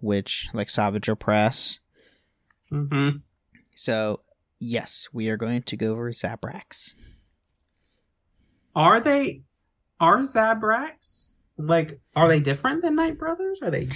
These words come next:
Speaker 2: different
Speaker 1: They,
Speaker 2: than
Speaker 1: they are different. Um, they, z-, and we'll go into that because Zabraks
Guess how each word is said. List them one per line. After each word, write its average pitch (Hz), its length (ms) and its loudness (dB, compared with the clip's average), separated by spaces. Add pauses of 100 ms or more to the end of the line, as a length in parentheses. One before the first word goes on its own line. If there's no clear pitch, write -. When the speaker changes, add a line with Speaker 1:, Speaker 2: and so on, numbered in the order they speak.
Speaker 2:
different 143 360 -2
Speaker 1:
They, 160 200 12
Speaker 2:
than 107 240 -4
Speaker 1:
they 160 360 8
are 160 300 6
different. 123 680 4 (160)
Um, 110 640 4 (240)
they, 120 720 2 (140)
z-, 135 240 -8 (1080)
and 143 160 2
we'll 147 140 8
go 151 240 8
into 127 360 0
that 147 420 0
because 123 480 0
Zabraks 135 840 4